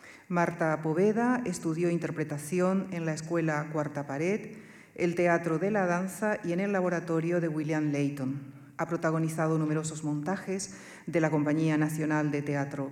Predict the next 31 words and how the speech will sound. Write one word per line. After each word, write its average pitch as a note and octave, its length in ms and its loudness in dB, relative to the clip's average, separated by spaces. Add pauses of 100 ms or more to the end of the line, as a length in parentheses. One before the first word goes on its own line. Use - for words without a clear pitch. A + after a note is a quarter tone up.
Clásico, G#3 640 -2
entre D#3+ 220 -4
los D3+ 160 -6
que D3+ 100 -4
destacan D#3+ 720 -2 (320)
La D3+ 140 0
hija D3 260 -2
del D3 180 -2
aire, G3+ 560 0
La D3+ 200 -4
dama C#3+ 260 -2
duende, F#3+ 580 -2
El D#3+ 140 -8
perro D3+ 280 -2
del C#3+ 140 -2
hortelano D#3 720 -4
o F3+ 80 -4
La E3 140 -4
vida D3+ 180 -4
es D3+ 80 -8
sueño. B2+ 420 -8 (720)
En F3 140 2
este F#3+ 220 0
momento G3+ 580 2
comparte D#3+ 560 -2
papel D#3 360 0
protagónico E3+ 880 -2
con D3 320 0
Aitana C#3+ 560 0
Sánchez D3 420 -4
Gijón A3+ 640 -2